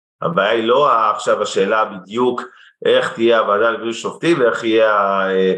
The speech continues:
פסקת התגברות, כן או לא. הבעיה האמיתית היא העניין הזה של ה-, אה, באמת חוסר אמון,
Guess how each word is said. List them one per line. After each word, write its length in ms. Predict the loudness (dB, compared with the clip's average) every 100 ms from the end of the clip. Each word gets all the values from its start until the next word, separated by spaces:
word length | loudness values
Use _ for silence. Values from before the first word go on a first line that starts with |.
| -4 _ -6
פסקת 360 | -6 0 0 0
התגברות, 460 | -2 -2 0 -2
כן 200 | 0 0
או 80 | 2
לא. 320 | 0 -2 -8 -6
הבעיה 360 | -2 0 2 0
האמיתית 500 | -2 -10 -8 -8 -2
היא 260 | -2 -2 -8 _ _ _
העניין 880 | -4 -2 0 2 0 -2 0 0 2
הזה 240 | 0 0 -2
של 280 | 0 0
ה-, 340 | 2 0 0 -2 -4 -6 -12 _ _ _ _ _ -4
אה, 360 | 0 2 2 -2 -2
באמת 240 | 0 -2
חוסר 380 | -2 -2 0 0
אמון, 340 | 0 -6 -8